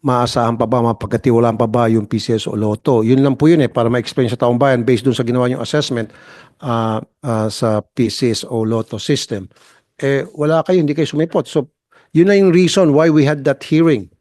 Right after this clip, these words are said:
para mag-report ang D I C T to tell us, trabaho ng D I C T to tell everybody kung ano ba talaga ang katayuan ng P C S o Lotto games. At hindi kayo sumipot, kayo ang pinaka-starring doon, kayo ang pinakabida doon.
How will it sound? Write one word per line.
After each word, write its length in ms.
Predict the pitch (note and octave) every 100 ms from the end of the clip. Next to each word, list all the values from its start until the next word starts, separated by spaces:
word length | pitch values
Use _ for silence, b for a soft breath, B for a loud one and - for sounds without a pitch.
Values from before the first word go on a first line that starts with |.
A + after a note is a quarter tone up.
| _ _ _ _ _ _ _ -
para 400 | C#3+ C#3+ C#3+ C3
mag-report 560 | C3 B2 C3 - D3+
ang 160 | C3+ C3
D 80 | C#3
I 160 | B2+
C 160 | - A#2+
T 320 | - C#3+ A2 -
to 80 | A#2+
tell 320 | - B2+ A#2+ -
us, 400 | D#3+ - - - _ _ _
trabaho 320 | A2 B2 C3
ng 160 | C3 A#2+
D 280 | D3 - C3+
I 80 | B2+
C 160 | C3+
T 80 | E3
to 160 | D3+ -
tell 240 | B2+ C3
everybody 640 | C#3+ C#3+ C3+ D3+ A2+ G2+ _ _ _ _ _ _ _ -
kung 160 | B2+
ano 240 | C3 C3+ B2+
ba 160 | C3
talaga 480 | - A#2+ A#2 B2 A#2
ang 160 | A2+ G#2
katayuan 560 | - - A#2+ C#3+ B2
ng 240 | A#2+ A2+ -
P 80 |
C 160 | A2+ B2
S 160 | G#2 A#2+
o 20 |
Lotto 300 | A#2 A#2 G2
games. 480 | C#3 D#3+ A2 - _ _ _ _
At 160 | C3+
hindi 160 | F3 F#3+
kayo 160 | G#3 F3+
sumipot, 480 | E3+ D#3 D3+ C#4
kayo 160 | - F3+
ang 80 | F#3
pinaka-starring 1120 | F3+ F3+ F3+ E3 D#3 - - D#3 E3 E3+ D#3
doon, 320 | C3+ G#3+ C#4+
kayo 180 | E3+ F3
ang 80 | D#3+
pinakabida 540 | E3+ E3+ D3 E3+ E3+
doon. 340 | D3+ C#4+ A#3+